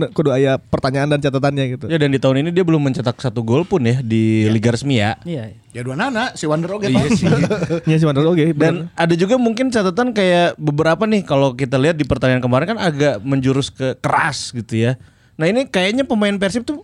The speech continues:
Speaker 2: kita udah punya sosok kapten Bang Jupe gitu, kayak yang, kok kayak yang belum bisa melindungi ketika Febri di tackle keras gitu.
Speaker 1: Hmm, ya, eta, eta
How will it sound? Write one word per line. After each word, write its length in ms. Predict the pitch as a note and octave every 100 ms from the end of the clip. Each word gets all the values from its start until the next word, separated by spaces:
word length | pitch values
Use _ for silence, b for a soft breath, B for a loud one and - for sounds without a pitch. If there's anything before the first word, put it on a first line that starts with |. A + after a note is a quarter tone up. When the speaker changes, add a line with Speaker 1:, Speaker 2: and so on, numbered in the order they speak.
| _ -
Speaker 2:
kita 220 | E3+ B3+
udah 320 | B3+ D#3 D3
punya 220 | - C3+ C#3
sosok 280 | B2+ C#3 -
kapten 340 | B2 - F3
Bang 160 | B2+ B2
Jupe 300 | A2+ - D3+
gitu, 160 | A#2
kayak 220 | - C3 C#3+
yang, 140 | C#3+ C3 - _ -
kok 140 | D#4+
kayak 240 | A3+ F#3+
yang 80 | F3+
belum 240 | D#3+ D#3+ D#3
bisa 180 | C#3+
melindungi 720 | D#3 D3 D3+ D3 C#3+ D#3+ D#3+ E3 B B -
ketika 580 | B2 C#3+ C#3+ C3+ C3+ C3
Febri 440 | C3+ B2+ C3+ C3+
di 200 | B2+ C3 C3 C3 -
tackle 340 | C3 - C3
keras 460 | B2+ B2 A#2 C#3+ C3
gitu. 300 | B2 A2+ A#2 - B B B B B _
Speaker 1:
Hmm, 540 | D3+ C#3+ C#3+ C#3+ C#3 -
ya, 220 | C#3 B2+
eta, 140 | C#3+ B2+
eta 240 | B2+ C#3+